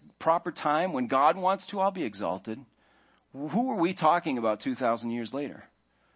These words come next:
As a faithful man, Peter, because he chose humility after being broken by the grace of God and responding in kind.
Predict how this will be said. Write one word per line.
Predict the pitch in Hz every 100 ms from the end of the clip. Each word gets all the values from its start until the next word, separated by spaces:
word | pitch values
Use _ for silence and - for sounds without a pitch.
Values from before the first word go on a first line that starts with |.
| _ -
As | 117
a | 117
faithful | - - 143 151 - 143 139 139 _ _ _ _ _
man, | 113 147 123 - - _ _ _ _ _ _ _
Peter, | 196 214 - - _ _ _ _ _ _ _ _ _ _ _
because | 101 98 117
he | 135
chose | 120 - 165 135 120
humility | - 117 143 139 95 85 87 _ - - _
after | 107 - 113
being | 123 117
broken | 104 104 123 135 120 92 90 - - -
by | 107
the | 98
grace | 107 110 107 -
of | 92
God | 98 98 92 85 _ _ -
and | 98
responding | 92 - - 101 104 98 92
in | 87 87
kind. | 92 85 85